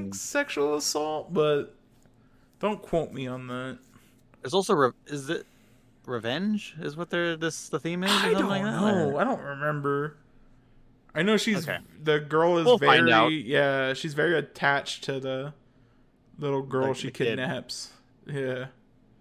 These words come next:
Speaker 2: She's literally, she's like the high schooler who kidnaps a elementary school kid. It's very weird.
Speaker 1: Yep.
Speaker 2: So we'll, uh, we'll see. Very excited to check this one out,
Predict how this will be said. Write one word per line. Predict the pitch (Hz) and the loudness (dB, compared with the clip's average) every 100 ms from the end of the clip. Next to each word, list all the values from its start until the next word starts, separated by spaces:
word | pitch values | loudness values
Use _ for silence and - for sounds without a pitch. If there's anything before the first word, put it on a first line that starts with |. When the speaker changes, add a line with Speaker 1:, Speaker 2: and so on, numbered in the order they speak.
| _ _ _ _ - | _ _ _ _ -12
Speaker 2:
She's | - 165 | 0 10
literally, | 185 170 | 10 10
she's | 156 165 | 2 0
like | 170 175 | -2 0
the | 160 147 - - _ - | 2 2 0 -20 _ -4
high | 160 | 0
schooler | 160 - 165 156 | 0 0 -2 0
who | 143 139 - _ | -2 -8 -20 _
kidnaps | - 151 143 143 139 - | -4 -4 -2 -4 -4 -6
a | 139 135 139 - _ _ _ _ _ _ _ _ _ _ _ _ _ - - | -8 -6 -8 -14 _ _ _ _ _ _ _ _ _ _ _ _ _ -20 0
elementary | 147 143 143 143 | 2 2 -2 -4
school | 135 - 135 | -8 -4 -4
kid. | 135 127 131 135 _ _ _ | -2 -4 -4 -8 _ _ _
It's | - | -20
very | - 139 160 156 | -6 2 4 4
weird. | 139 131 131 131 - - _ _ _ _ _ _ _ _ _ | 0 -2 -4 -6 -14 -20 _ _ _ _ _ _ _ _ _
Speaker 1:
Yep. | - 117 - _ _ | -6 -6 -6 _ _
Speaker 2:
So | - 135 | -12 -8
we'll, | 131 139 151 160 | -2 0 0 -2
uh, | 139 135 135 135 135 | -2 -2 -2 -4 2
we'll | 180 311 | 4 4
see. | 208 180 - _ - | 2 -2 -4 _ -16
Very | 147 202 | 2 2
excited | 214 160 143 | 4 0 -2
to | |
check | 135 127 | -4 -10
this | - | -10
one | 123 | -14
out, | - | -14